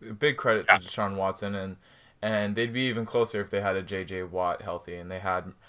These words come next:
Speaker 1: a Whitney Mercilus healthy, and, like,
Speaker 2: I mean, they're three and four,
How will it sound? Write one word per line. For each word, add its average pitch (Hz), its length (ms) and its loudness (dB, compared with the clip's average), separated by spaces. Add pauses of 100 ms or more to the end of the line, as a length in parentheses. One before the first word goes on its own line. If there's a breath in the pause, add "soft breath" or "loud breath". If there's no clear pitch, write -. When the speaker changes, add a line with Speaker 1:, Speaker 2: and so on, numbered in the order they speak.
(140)
Speaker 1:
a 95 140 -2
Whitney 101 320 -2
Mercilus 90 540 -6
healthy, 87 420 -8 (480)
and, 101 720 -4
like, 95 180 0
Speaker 2:
I - 40 2
mean, 98 120 -6
they're 233 160 12
three 190 460 12
and 151 180 12
four, 151 600 12